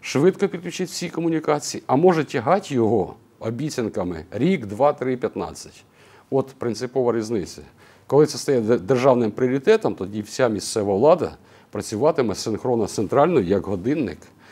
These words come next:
Для того, щоб справді люди залишалися, а не пенсіонери, тільки хворі люди залишалися, щоб була молодь, щоб були робочі місця. Оце принципова установка.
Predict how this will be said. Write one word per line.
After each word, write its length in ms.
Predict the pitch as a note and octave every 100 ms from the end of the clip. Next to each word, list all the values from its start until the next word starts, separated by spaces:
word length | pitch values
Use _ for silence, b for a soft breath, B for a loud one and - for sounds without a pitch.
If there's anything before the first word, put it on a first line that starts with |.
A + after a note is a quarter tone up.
| B B -
Для 80 | F#2
того, 140 | A#2
щоб 140 | A2+
справді 400 | F#2 C#3 F3 B2
люди 200 | F#2+ A#2+
залишалися, 680 | A2+ B2+ C3 B2+ C3+ D3 C#3+ -
а 60 |
не 100 | C3
пенсіонери, 540 | B2+ B2 - C3 C3+ B2
тільки 280 | A2+ G#2 A2
хворі 280 | A#2 A#2+
люди 200 | A2 G#2+
залишалися, 540 | G#2 G#2 F#2+ - F#2 -
щоб 160 | -
була 180 | E2 G2
молодь, 380 | G#2+ C#3+ E3 E3 B B B
щоб 160 | - G#2+
були 180 | G2 B2
робочі 340 | C#3 C3 C3
місця. 340 | G#2+ G#2+ - D2 -
Оце 240 | - F#2+ E3+
принципова 500 | D#3+ - B2 A2+ G#2
установка. 480 | F2+ F#2 D#2+ C2+